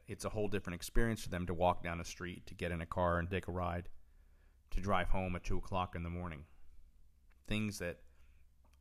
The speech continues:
I wouldn't think twice about. So the problem is that I'm not listening.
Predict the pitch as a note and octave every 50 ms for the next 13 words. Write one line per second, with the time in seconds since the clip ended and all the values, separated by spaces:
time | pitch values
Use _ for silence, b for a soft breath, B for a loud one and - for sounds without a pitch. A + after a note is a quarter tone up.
0 | - F#2+ F#2+ F#2 F#2+ F2 F2 - - F2 E2+ - - - G2 G#2+ - - - -
1 | D#2+ D2 - - - - - - - - - - - - - - - _ _ _
2 | _ - - - _ - _ _ - - - _ - - - - - - - -
3 | - _ _ _ _ _ _ - _ _ _ _ - _ _ _ _ _ _ _
4 | - - _ _ _ _ - _ _ _ _ - - - - - - - - -
5 | - - - - - - - - - - - - - - - - - - G#2+ G#2+
6 | - D#3+ E3 F3 E3 D3+ C3 B2+ C3+ B2+ A#2 A2+ - - - - - - - -
7 | - - - G#2+ A2 G#2+ G#2+ A2+ A#2+ G#2 - - A2 B2 - - C#2 D2+ D2+ D#2+
8 | G2 -